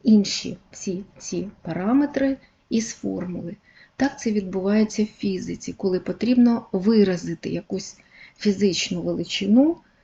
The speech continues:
з формули через інші величини.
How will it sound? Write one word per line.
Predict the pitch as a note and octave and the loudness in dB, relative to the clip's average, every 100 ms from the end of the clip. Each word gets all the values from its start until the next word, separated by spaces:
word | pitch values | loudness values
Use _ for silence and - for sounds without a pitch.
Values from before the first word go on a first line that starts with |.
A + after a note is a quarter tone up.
| _ - | _ -8
з | F3+ F3 | -8 -8
формули | - G#3+ A#3+ C#4+ C#4+ C#4 C#4 C4+ - - | -8 0 2 6 6 4 2 -2 -8 -6
через | - A3+ G3 G3 - | 0 2 2 -2 -4
інші | - A#3 B3 - - A3 | 4 6 6 2 -2 -4
величини. | G3 F#3 F#3 - - F3+ F3+ | -4 -4 -4 -4 -4 -4 -6